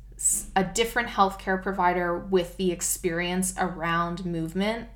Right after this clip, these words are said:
will be able to help you. So get your answers, quest-, get your <laughs> questions answered. It's really important. Um, like I said at the beginning of this podcast, when you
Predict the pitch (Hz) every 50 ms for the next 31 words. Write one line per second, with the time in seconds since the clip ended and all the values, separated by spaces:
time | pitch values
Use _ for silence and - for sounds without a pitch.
0 | - - 185 196 196 202 202 208 202 196 202 185 - 180 180 175 170 170 175 175
1 | - - - - 170 165 - - 165 151 - - - - - - - - - -
2 | - - - - - - - - - - - - - - - - - - - -
3 | - - - - - - - - - 214 190 175 180 175 185 190 - - - -
4 | - 185 180 185 196 220 262 - 254 262 - - 214 214 214 208 - 214 190 -
5 | - - - 185 190 - - - - - - - - - 190 190 202 226 262 285
6 | 285 269 277 - - - 269 220 220 - - - - 208 190 202 - - - 185
7 | 185 202 196 - - 170 - - - - - - - - - - - - - -
8 | 185 185 185 - - - 202 226 262 262 269 269 254 - 214 202 190 - - 208
9 | 175 - 170 165 - - - - - - - - - - - - 185 180 180 185
10 | 190 202 202 202 220 214 - - 220 214 208 202 196 - 185 185 196 190 202 196
11 | 196 196 196 196 190 185 190 185 185 - - - 190 190 190 196 - - 196 196
12 | 196 - - 190 180 190 190 196 202 208 214 226 226 233 - - - 190 185 185
13 | 196 196 196 196 196 196 196 196 208 202 202